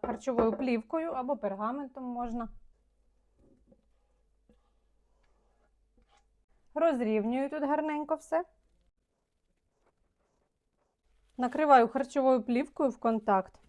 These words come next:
і залишаю охолоджуватись на столі.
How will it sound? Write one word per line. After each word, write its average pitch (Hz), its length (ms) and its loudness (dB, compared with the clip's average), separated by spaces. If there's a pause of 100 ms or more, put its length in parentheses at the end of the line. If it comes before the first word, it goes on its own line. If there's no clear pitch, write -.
(580)
і 294 100 -2
залишаю 277 600 4
охолоджуватись 254 960 0
на 226 220 0
столі. 196 500 -2